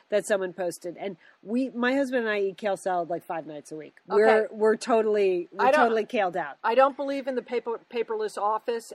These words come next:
Speaker 2: and I don't believe that kale
Speaker 1: <laughs>
Speaker 2: is our future. I don't.
Speaker 1: Okay. <laughs> All right. Wow. See? See what's wrong with the boomers? <laughs> Millennials, I'm with you.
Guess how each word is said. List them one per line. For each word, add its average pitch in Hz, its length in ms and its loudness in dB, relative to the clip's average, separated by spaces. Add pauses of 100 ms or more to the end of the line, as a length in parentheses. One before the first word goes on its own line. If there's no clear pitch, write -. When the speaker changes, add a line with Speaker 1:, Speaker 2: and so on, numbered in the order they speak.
Speaker 2:
and 202 120 -4
I 208 120 -4
don't 233 460 -2
believe 240 580 -2 (160)
that 240 160 -2
kale 269 800 6 (200)
Speaker 1:
<laughs> 349 200 -10
Speaker 2:
is 247 180 6
our 254 180 10
future. 285 600 -8 (680)
I - 140 -2
don't. 233 320 6 (580)
Speaker 1:
Okay. - 280 -14 (840)
<laughs> 339 960 -14
All 269 160 2
right. 302 220 8 (360)
Wow. 247 540 6 (280)
See? 339 520 2 (500)
See - 220 0
what's 427 200 0
wrong 381 220 0
with 370 140 -4
the 339 80 -4
boomers? 349 520 -2 (480)
<laughs> - 560 -20
Millennials, 311 480 2
I'm 247 160 0
with 330 220 0
you. 190 200 -2